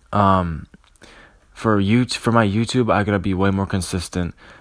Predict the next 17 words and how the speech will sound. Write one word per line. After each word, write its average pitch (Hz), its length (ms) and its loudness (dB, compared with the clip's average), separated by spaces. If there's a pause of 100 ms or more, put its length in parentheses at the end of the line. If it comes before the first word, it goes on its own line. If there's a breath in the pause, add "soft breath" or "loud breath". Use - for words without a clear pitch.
(180 loud breath)
I - 80 -4
gotta 98 140 0
upload 104 400 -2
consistently, 98 600 -4
upload 92 320 -2
videos 98 360 -2
consistently, 90 560 -6
upload, 90 400 -2 (480)
um, - 300 -10
amazing 98 480 -2
content 95 540 0
on 85 160 -2
YouTube. 92 440 -2 (760 loud breath)
Um, 90 560 -2 (560)
just 117 260 -2
overall, 101 640 4
just 98 420 -2